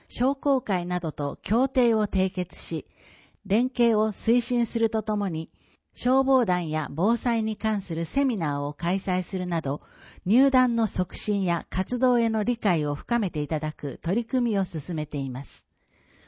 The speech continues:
若者などの入団促進に向け、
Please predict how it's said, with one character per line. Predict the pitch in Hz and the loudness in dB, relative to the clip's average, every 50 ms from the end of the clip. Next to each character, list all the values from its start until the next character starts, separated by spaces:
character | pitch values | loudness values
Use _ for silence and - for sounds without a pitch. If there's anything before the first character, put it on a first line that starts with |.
| _ - - | _ -6 -2
若 | 180 202 - 269 262 | -2 -2 0 2 2
者 | 254 262 247 254 240 | 2 2 2 2 2
な | 233 220 | 0 0
ど | 196 175 160 | 0 0 0
の | 156 156 151 - | 0 -2 -2 -2
入 | 170 180 220 240 247 | 0 2 2 4 4
団 | 226 226 226 226 208 | 4 2 2 0 0
促 | - 180 175 - - | -2 -4 -6 -6 -8
進 | - - 226 214 | -6 -4 -4 -2
に | 202 202 196 | -2 -2 -2
向 | 190 196 | -2 -2
け、 | 196 - 156 147 - | -2 -2 -4 -4 -4